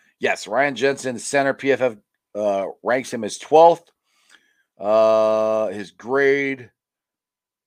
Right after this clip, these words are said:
uh, was sixty-eight point seven, and he's for the Chargers. Um, I'm okay. And the thing, if they sign him, uh, then to me, you move, uh, you could move, uh, Trey Hopkins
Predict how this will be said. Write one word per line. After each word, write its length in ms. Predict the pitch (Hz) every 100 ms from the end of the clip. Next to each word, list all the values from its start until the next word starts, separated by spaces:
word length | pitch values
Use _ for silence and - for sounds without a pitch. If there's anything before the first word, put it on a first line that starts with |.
| 95
uh, 340 | 101 101 101
was 260 | 98 98 92
sixty-eight 800 | - - - - - 90 113 _
point 300 | 104 104 -
seven, 800 | - - - - 101 80 67 60 _ _ _
and 120 | 95
he's 120 | 101 98
for 120 | 107
the 60 |
Chargers. 560 | - 117 98 - - - _ _ _ _ _ _ -
Um, 300 | 120 120 107 -
I'm 220 | 175 233
okay. 260 | 196 190
And 180 | 165 143
the 60 | 139
thing, 200 | 185 156
if 140 | 143
they 120 | 160
sign 420 | 151 - 170 190 180
him, 420 | 147 175 220 208 _ _ _ _ _ _ _ _ _
uh, 200 | 113 113
then 300 | 107 147 143
to 120 | 117 135
me, 140 | 196
you 180 | 160 143
move, 440 | 139 139 127 - _ _ -
uh, 280 | 104 98 95 _ _ _ _ _ _ -
you 100 | 123
could 120 | 123
move, 280 | 135 127 101
uh, 360 | 110 98 78 - _ _ _ _ _ -
Trey 180 | 156
Hopkins 540 | 151 165 165 110 -